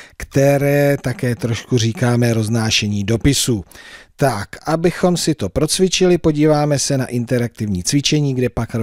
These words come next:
je trojka, kde se na ose nachází číslo tři. Tady máme nula, jeden, dva, tři.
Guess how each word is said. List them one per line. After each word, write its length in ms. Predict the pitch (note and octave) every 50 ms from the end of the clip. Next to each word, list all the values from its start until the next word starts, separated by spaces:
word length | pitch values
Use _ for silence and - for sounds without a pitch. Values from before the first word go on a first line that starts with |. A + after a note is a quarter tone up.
| A2 - - -
je 260 | A2+ A2+ A2 G#2+ F#2+ - _
trojka, 520 | - - A2+ A#2 A2 G#2+ - - F2 D2+ D2
kde 160 | F#2 G#2 B2+
se 180 | A#2 - - C3
na 140 | A#2+ A#2 -
ose 260 | - - - - A2 - - - - - - -
nachází 680 | A#2+ A#2+ A2 G2+ - A#2+ A2+ A2 A2 G#2 G2 G#2 G#2
číslo 420 | - - G2 F#2 - - G#2+ G2+
tři. 280 | G2 - - - F#2 D#2 - - - - -
Tady 220 | _ D3 D3+ D3+ C#3+
máme 300 | C3 G2 F2 F2 F#2 G2+
nula, 440 | C3 E3 F3 F3 E3+ E3 D#3+ D3 B2+ B2+
jeden, 420 | C3+ C3+ C3 C3 B2+ B2+ B2 A2+
dva, 260 | G2+ G#2+ A2 G#2+ G2+
tři. 300 | F#2+ - - - F2 D#2